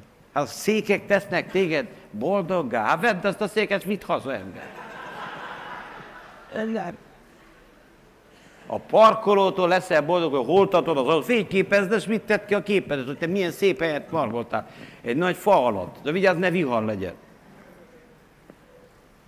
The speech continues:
Belegondoltok, hogy ilyen hülyeségek miatt emberek esnek ki a gyü-, a cethalból, és a cápák martaléka, és a gyermekeik a cápák martaléka. Hát Lót, Lót hülyesége nem csak őt érintette,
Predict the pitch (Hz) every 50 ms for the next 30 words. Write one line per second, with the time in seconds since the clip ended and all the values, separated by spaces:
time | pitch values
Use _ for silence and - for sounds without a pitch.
0 | - - - 233 254 247 233 214 180 214 226 220 202 208 196 202 202 165 170 190
1 | 180 208 220 208 190 165 139 147 190 226 220 208 190 160 - - 185 175 156 170
2 | 156 - 160 185 202 196 180 160 131 - - - 165 185 196 190 160 156 143 143
3 | 135 139 - 175 160 - - 160 135 117 - - 127 151 175 160 131 110 104 117
4 | 156 - - - - - - - - - - 113 - - - - - - 165 160
5 | 160 156 127 117 107 90 90 95 - - - - - - 127 - 147 120 - -
6 | 190 190 175 - - 147 139 - - 151 156 151 - - 156 147 151 151 143 -
7 | - - 98 - - - - - _ _ _ _ _ _ _ - 139 131 - 156
8 | 123 113 147 170 175 170 170 175 160 - 175 165 160 - - 151 - - 160 143
9 | 139 - 151 139 131 139 143 135 120 - 127 - - - 156 147 - 165 190 202
10 | 202 190 190 - 156 160 - - - - 160 185 156 151 170 185 202 196 175 190
11 | - - 208 202 185 160 147 - 175 165 143 175 196 226 254 233 - 156 135 165
12 | 165 151 - 147 139 135 139 139 131 - 143 135 135 - - 147 143 147 151